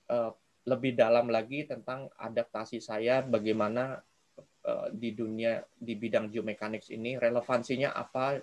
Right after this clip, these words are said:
di geothermal, di oil and gas, dan mungkin bidang-bidang lain yang nanti teman-teman bisa coba, eh, apa, lihat sendiri apakah itu bisa bermanfaat juga di bidang teman-teman masing-masing.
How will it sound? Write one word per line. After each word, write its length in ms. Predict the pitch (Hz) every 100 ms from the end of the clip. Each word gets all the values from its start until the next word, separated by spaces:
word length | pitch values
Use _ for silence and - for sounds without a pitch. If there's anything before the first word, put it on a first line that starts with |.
| -
di 320 | - 120 107
geothermal, 800 | 120 113 151 139 127 120 117 113
di 160 | 113 -
oil 160 | 117 110 139
and 80 |
gas, 320 | 123 120 117 -
dan 160 | 113
mungkin 240 | 104 131 123
bidang-bidang 560 | 113 107 104 110 110
lain 240 | 101 104 117
yang 80 | 110
nanti 480 | 104 101 117 110 - -
teman-teman 400 | 110 107 101 104 104
bisa 400 | 98 107 104 - _ _
coba, 400 | 110 104 104 - - _ -
eh, 160 | 101 -
apa, 240 | - 135 - _ _ -
lihat 240 | 113 107 -
sendiri 400 | 110 107 107 127
apakah 400 | - - - -
itu 240 | - 110
bisa 240 | 104 110
bermanfaat 560 | 104 107 107 104 101 107
juga 240 | 107 113
di 160 | 107 107
bidang 320 | 107 101 95
teman-teman 480 | 104 107 110 110 104
masing-masing. 560 | - 107 101 - 143